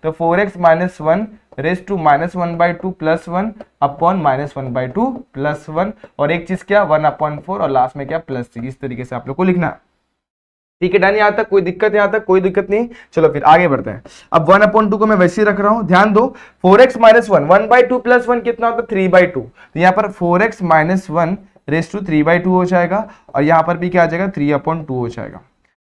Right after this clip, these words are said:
और ये वन upon फ़ोर वैसे के वैसे। ठीक है, आगे बढ़ते हैं। थर्टीन upon टू वैसे के वैसे, माइनस वन बाई टू प्लस वन। तो देखो माइनस वन बाई टू मतलब होता है हाफ और वन, वन में से जब हाफ जाएगा तो कितना बचेगा, एक में से हाफ चला गया तो कितना बचेगा, हाफ।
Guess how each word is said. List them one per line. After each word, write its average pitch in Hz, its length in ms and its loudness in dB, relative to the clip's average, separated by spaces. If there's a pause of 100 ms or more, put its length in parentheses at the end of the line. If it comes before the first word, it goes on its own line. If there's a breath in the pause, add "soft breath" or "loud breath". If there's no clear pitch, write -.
(100)
और 147 60 2
ये 170 100 2
वन 165 220 4
upon 180 220 0
फ़ोर 185 180 -2
वैसे 139 320 -2
के 156 120 -6
वैसे। 117 360 -8 (280)
ठीक 160 140 -2
है, 233 180 4 (280 loud breath)
आगे 175 220 8
बढ़ते 156 240 0
हैं। 226 180 0 (1120)
थर्टीन 165 540 2
upon 202 240 4
टू 208 100 -2
वैसे 196 240 0
के 196 100 0
वैसे, 196 320 0 (320 loud breath)
माइनस 196 360 6
वन 247 220 2
बाई 240 140 6
टू 247 180 0
प्लस 226 320 0
वन। 160 160 -4
तो - 440 -12
देखो 233 280 6
माइनस 196 320 6
वन 247 160 2
बाई 247 120 4
टू 247 100 -2
मतलब 240 260 2
होता 233 160 0
है 226 80 -2
हाफ 185 340 4 (240 soft breath)
और 180 140 2
वन, 156 340 0
वन 208 140 4
में 247 140 2
से - 60 -2
जब 233 140 2
हाफ 208 300 4
जाएगा 240 160 4
तो 240 80 2
कितना 226 240 0
बचेगा, 220 280 0 (120)
एक 240 240 6
में 247 120 2
से 247 100 0
हाफ 214 260 2
चला 226 160 2
गया 220 100 2
तो 220 80 0
कितना 214 200 0
बचेगा, 214 280 4
हाफ। 175 300 4